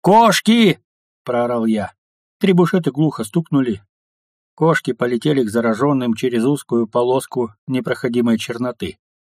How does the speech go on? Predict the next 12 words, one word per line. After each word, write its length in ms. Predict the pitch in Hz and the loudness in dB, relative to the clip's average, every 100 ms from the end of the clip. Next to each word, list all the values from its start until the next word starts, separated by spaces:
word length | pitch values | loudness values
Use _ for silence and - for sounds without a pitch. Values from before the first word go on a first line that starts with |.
| _ _ _ _ - | _ _ _ _ -2
Истошный 540 | 180 165 190 165 170 | 0 2 0 2 2
визг, 460 | 151 135 95 - - _ | 4 2 0 -4 -20 _
шик, 560 | - 175 180 120 - _ - | -4 0 2 0 -4 _ -4
мяв. 480 | 160 185 156 113 - _ _ _ _ _ _ _ _ _ - | 0 2 2 -2 -8 _ _ _ _ _ _ _ _ _ -8
Как 280 | - 160 - | -4 -4 -2
они 140 | 117 | 0
могут 340 | 131 143 113 | 2 2 0
издавать 380 | 120 113 143 139 | -2 -2 -2 -2
такие 300 | 110 107 139 | -4 -6 -4
звуки, 480 | 123 135 139 92 87 | -2 -4 -4 -8 -8
эти 220 | 123 117 | -6 -4
кошки? 460 | 113 139 110 - 101 | -2 -2 -4 -8 -16